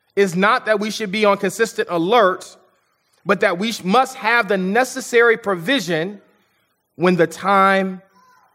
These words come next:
comes. So in this verse, in these verses here, what does keeping watch entail?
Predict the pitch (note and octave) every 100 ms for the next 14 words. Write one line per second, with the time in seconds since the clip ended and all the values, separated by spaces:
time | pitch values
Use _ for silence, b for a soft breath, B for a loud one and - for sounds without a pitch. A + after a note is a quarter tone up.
0 | _ - F3+ F#3+ D#3 A#2+ A2+ B2+ - -
1 | _ _ _ _ _ _ _ _ _ _
2 | _ _ _ _ _ - E3+ F3+ G3 E3+
3 | G#3+ G#3+ G#3 F#3 F#3+ G3+ F#3 G#3 G#3 G3
4 | A3+ A3 E3+ G#3 A3 - B B - B3+
5 | B3+ A#3+ G3+ G3+ G#3+ A3 G#3+ G3 A3+ A3
6 | A3+ A3+